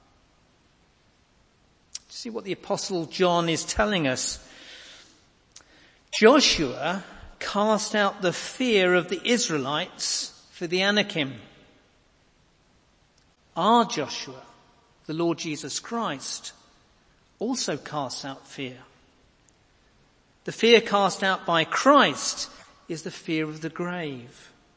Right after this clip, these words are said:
the fear of punishment for our sins.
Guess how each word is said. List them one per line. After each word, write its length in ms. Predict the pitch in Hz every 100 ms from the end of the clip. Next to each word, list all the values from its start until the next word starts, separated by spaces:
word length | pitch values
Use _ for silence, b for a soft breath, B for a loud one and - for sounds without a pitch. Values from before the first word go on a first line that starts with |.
| _ _ _
the 60 |
fear 300 | - 190 185
of 160 | 185 -
punishment 760 | - 233 233 - - 127 131 - _
for 240 | - 175 170
our 180 | 170
sins. 920 | - - 226 190 135 135 - - -